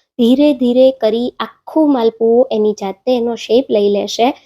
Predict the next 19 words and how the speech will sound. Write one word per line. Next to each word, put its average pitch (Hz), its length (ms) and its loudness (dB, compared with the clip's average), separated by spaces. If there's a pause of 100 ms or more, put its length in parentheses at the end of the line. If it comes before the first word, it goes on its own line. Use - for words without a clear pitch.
(240)
અને 233 220 -2
જેમ 220 360 -2
જેમ 294 220 2
આ 277 60 0
માલપુવા 214 520 0
તળાશે 220 580 -2
ને, 196 180 -2 (320)
એમ 269 160 2
એની 214 280 0
જાતે 226 480 -4
ઉપર 226 340 0
આવી 202 200 -4
જશે. 196 360 -8
તો - 180 -6
તમારે 240 400 -2
એને 240 140 0
બિલકુલ 226 640 0
ચલાવવાના 214 560 -2
નથી. 202 420 -4